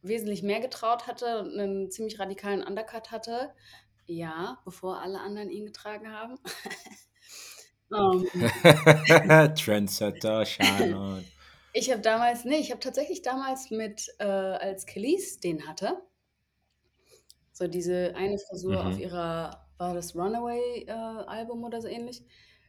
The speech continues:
Speaker 1: Das war so das erste Mal, wo ich mir dachte, „Oh mein Gott, yes.“
Speaker 2: Ja.
Speaker 1: Und da ging's los. Und dann wurd's wild. Von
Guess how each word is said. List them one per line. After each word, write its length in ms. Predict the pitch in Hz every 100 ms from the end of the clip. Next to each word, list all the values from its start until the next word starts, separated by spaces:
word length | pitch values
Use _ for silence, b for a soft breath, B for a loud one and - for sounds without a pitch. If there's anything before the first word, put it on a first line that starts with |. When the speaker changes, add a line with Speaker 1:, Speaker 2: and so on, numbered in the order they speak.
| _ -
Speaker 1:
Das 240 | 208 208
war 100 | 202
so 160 | 196 190
das 160 | 180
erste 240 | - 196 190
Mal, 80 | 180
wo 40 |
ich 100 | 175
mir 60 | 180
dachte, 220 | - -
„Oh 60 | 180
mein 240 | 185 180
Gott, 220 | 180 180
yes.“ 440 | 185 180 - - - _ _ _ _ _ _ _ _ _ _ _ _ _ _ _ - -
Speaker 2:
Ja. 340 | 98 95 90 -
Speaker 1:
Und 80 | 196
da 80 | 196
ging's 240 | 196 180
los. 400 | 180 156 - - _ _ _ _ _ _ _ 180
Und 80 |
dann 180 | 185 185
wurd's 240 | 185 180 175
wild. 280 | 190 170
Von 500 | 170 - 175 170 165